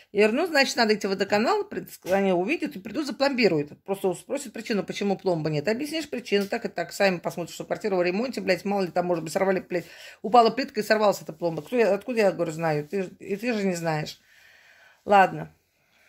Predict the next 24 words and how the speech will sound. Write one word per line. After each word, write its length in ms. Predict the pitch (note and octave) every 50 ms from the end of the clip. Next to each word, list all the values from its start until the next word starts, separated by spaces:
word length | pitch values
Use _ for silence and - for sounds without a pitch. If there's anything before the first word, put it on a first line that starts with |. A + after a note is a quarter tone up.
| _ - -
Что 220 | - - A#3+ A3+
дадут? 280 | A3+ A#3 A#3 C4 C4 C4+
Я 120 | B3 A#3
говорю: 160 | - A#3 A3+
«Я 100 | A3+ C#4+
ничего 300 | D#4 D4 C#4 - C#4 C4
не 100 | C4 C4
знаю, 400 | A#3+ A3 A3+ A#3+ A3 G3 F3 F3
у 40 | F#3+
меня 180 | G#3+ A3+ B3 -
таких 260 | - A3 - G#3+ G3+
ситуаций 400 | - - A3 G#3+ G#3+ G#3 A3 G3+
не 140 | G3+ F#3+ E3+
было, 100 | F3 E3+
дадут, 280 | F3 F3+ F3 F#3+ A#3+
штрафа 300 | - - F#3+ G3+ G3 G#3
нет». 180 | F#3+ E3+ D#3 -
А 80 | - F3
он 160 | F#3 F#3 F#3+
боится. 540 | G#3+ C4+ B3 G3 F3+ - - - - B3 - - - _ - - G3+
Боится. 720 | F3 A3 A#3 A3+ G#3+ B3+ B3+ - - A3+ F3+ - - - - - _ _ - _ _ _ _ _ - _ _ _ _ _ - _ _ _ _ _ _ - _ _ - _ - -
Ага, 340 | - G3 G3 F#3 F3+ F#3 F3+
стыдно 360 | F3+ - - C#4 B3 F#3+ F#3+
ему. 340 | F#3+ F3 D#3+ D3+ D3 D#3 -